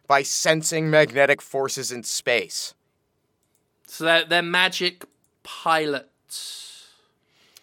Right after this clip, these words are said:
Speaker 1: The Pilgrims eventually determined themselves superior to other humans, and this led to the Pilgrim War. Uh, Taggart believes that the Pilgrims were touched by God,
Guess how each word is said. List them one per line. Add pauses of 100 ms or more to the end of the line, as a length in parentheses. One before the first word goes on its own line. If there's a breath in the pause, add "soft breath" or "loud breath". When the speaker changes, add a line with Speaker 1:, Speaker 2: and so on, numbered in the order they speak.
(400 soft breath)
Speaker 1:
The
Pilgrims
eventually
determined
themselves
superior
to
other
humans,
and
this
led
to
the
Pilgrim
War. (960)
Uh,
Taggart (500)
believes
that
the
Pilgrims
were
touched
by
God,